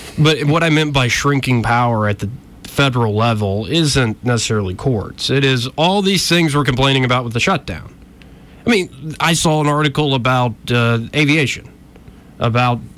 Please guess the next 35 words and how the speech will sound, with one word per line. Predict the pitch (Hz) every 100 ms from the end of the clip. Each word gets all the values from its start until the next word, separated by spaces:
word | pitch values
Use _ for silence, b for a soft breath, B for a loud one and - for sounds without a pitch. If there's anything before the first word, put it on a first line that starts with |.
| - -
you | 78
know, | 123 -
air | 143
traffic | 139 151 135 113
control. | 98 - - - - - - - - - - - - - -
There | - 147 220
are | 208
other | 220 170
countries | 180 175 151 131
that | 131
have | 107
privatized | - 190 165 - 120 110
air | 113
traffic | 101 143 117 -
control. | - - - - - - -
Now, | 196
they | 185
might | 180 175 156
have | 151
certain | 131 156 139 127
legal | 131 131 131
privileges | - 123 123 113 117 117 110 113
and | 110 110
have | 123 110
to | -
be | 123 101
certain | - 139 123
regulations, | 117 123 117 117 113 113
obligations, | 104 104 107 120 107 - -
sure, | - 202 117 98 113 B B B B
but | -
they're | 147
mostly | 143 156 165 156 156
private, | 131 127 131 123 117
self-funding. | 135 117 - 127 113 107 104 101